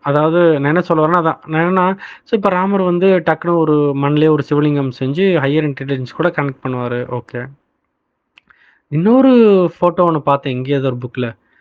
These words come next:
சிவன் உட்கார்ந்து சிவலிங்கத்துக்கு பூஜை பண்ணிட்டு இருப்பாரு, சிவலிங்கத்துக்கு மலர்களை போட்டு அர்ச்சித்து கொண்டிருப்பார். நான் என்ன நினைச்சேன், அப்போ நான் சொல்றது, ம்,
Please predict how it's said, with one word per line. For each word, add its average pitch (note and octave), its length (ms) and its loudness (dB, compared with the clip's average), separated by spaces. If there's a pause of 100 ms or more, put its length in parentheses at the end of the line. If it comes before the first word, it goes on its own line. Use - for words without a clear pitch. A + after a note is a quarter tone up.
(280)
சிவன் C4+ 540 2
உட்கார்ந்து A3+ 600 0
சிவலிங்கத்துக்கு A3 600 2
பூஜை E3+ 240 0
பண்ணிட்டு D3 280 0
இருப்பாரு, C3 300 0
சிவலிங்கத்துக்கு F3+ 580 2
மலர்களை D#3+ 380 2
போட்டு C#3+ 220 -2
அர்ச்சித்து C3 360 -2
கொண்டிருப்பார். A#2+ 360 -8 (1000)
நான் C#3+ 380 -2
என்ன G3+ 240 0
நினைச்சேன், E3+ 320 -2
அப்போ B2+ 360 -2
நான் C3 200 -4
சொல்றது, C3 380 -2 (920)
ம், A#2 480 -8